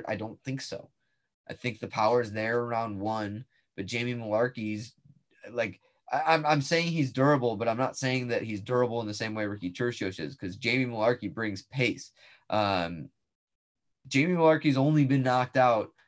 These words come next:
Jalen Turner, Alexander Volkanovski. I'm ready to say, like, not holding either of those against him.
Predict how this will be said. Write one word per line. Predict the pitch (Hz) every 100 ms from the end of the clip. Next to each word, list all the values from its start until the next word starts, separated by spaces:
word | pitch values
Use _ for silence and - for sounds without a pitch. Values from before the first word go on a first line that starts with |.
| _ -
Jalen | 127 135 139 127
Turner, | 147 127 127 117 110 - _ _ _ _ _ -
Alexander | 127 143 139 131
Volkanovski. | 117 120 107 104 110 - - - _ _ _ -
I'm | 143 160
ready | 160 170 165
to |
say, | 175 151 151 170
like, | 139 98 - _ _ _ _ _ _ _
not | - 107 156 135
holding | 165 165 165
either | 156 165 165
of | 156
those | 151 151
against | 156 135 143 135
him. | 85 -